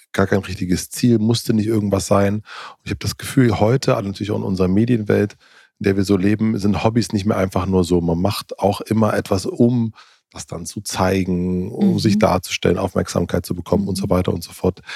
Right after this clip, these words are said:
Speaker 1: Vielleicht sogar zum Monetarisieren. Aber dieses einfach so machen,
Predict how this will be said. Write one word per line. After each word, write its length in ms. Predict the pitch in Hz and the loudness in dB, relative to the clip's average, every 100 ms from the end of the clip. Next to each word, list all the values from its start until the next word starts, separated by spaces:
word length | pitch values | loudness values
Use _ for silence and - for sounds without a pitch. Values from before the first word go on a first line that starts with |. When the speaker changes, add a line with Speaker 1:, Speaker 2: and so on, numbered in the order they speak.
| - | -12
Speaker 1:
Vielleicht 280 | - 87 - | -2 -2 0
sogar 240 | 95 92 | 2 2
zum 320 | - 95 98 - | 2 -2 -2 0
Monetarisieren. 960 | 95 104 101 104 107 98 117 104 107 104 - - - _ _ | 2 2 2 0 2 2 2 2 0 -6 -14 -20 -20 _ _
Aber 120 | 98 | 0
dieses 240 | 104 107 104 | 0 0 -2
einfach 520 | 104 123 - 107 - | 0 0 -2 -4 -8
so 280 | - 123 135 | 0 2 4
machen, 640 | 113 117 135 131 139 190 | 2 0 -2 -2 -2 -6